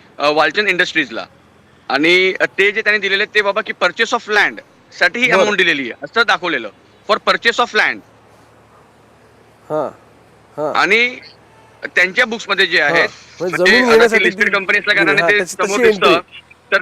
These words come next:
Speaker 1: त्यांनी
Speaker 2: हां.
Speaker 1: जो रिझन दिलेला की हे पैसे का घेतलेले, तर टेम्पररी
Speaker 2: हम्म.
Speaker 1: हे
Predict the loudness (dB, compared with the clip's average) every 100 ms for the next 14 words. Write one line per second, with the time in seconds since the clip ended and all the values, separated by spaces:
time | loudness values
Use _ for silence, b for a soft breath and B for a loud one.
0 | 0 0 2 0 0 -2 -4 -2 0 -2
1 | -2 0 -2 -2 -4 -4 -4 -4 -2 0
2 | -2 -4 -6 -6 -10 B -10 -4 0 -2
3 | 0 0 0 0 0 0